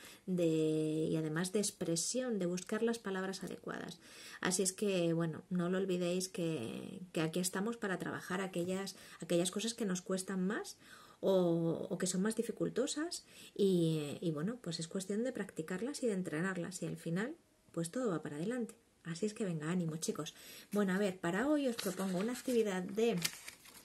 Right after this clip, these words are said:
cultura y un juego. En la actividad de cultura, a ver, os cuento, os dan doce palabras, ¿sí? Cada una de esas palabras luego lleva aso-, asociadas como cuatro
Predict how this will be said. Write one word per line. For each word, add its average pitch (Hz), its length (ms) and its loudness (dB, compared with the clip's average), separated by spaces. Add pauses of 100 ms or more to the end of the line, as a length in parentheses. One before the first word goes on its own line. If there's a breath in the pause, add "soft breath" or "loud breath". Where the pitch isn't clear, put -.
(340)
cultura 277 580 2 (220)
y 220 100 6
un 262 140 8
juego. 170 460 -2 (420 loud breath)
En 190 80 0
la 202 60 2
actividad 226 340 4
de 320 80 2
cultura, 294 420 0
a 208 60 0
ver, 185 120 0
os 180 120 -2
cuento, 185 360 -2
os 185 120 -2
dan 294 260 -2
doce 233 300 0
palabras, 180 680 -4
¿sí? 339 220 0 (400 loud breath)
Cada 202 240 2
una 277 160 0
de 311 80 4
esas 302 180 -4
palabras 277 480 0
luego 220 200 4
lleva 233 200 4
aso-, 233 180 0 (140)
asociadas 240 640 -2
como 233 420 -2
cuatro 220 600 2